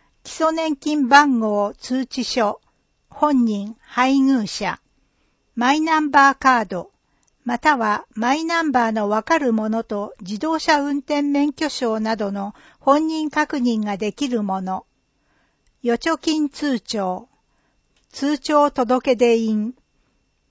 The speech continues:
退職して加入する場合は、資格喪失証明書など、戸籍謄本に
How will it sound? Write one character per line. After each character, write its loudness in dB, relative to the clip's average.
退 4
職 -4
し -12
て 0
加 2
入 4
す -6
る 2
場 2
合 0
は、 -2
資 -12
格 0
喪 0
失 -8
証 0
明 2
書 -2
な -2
ど、 -10
戸 -2
籍 -2
謄 2
本 -4
に -2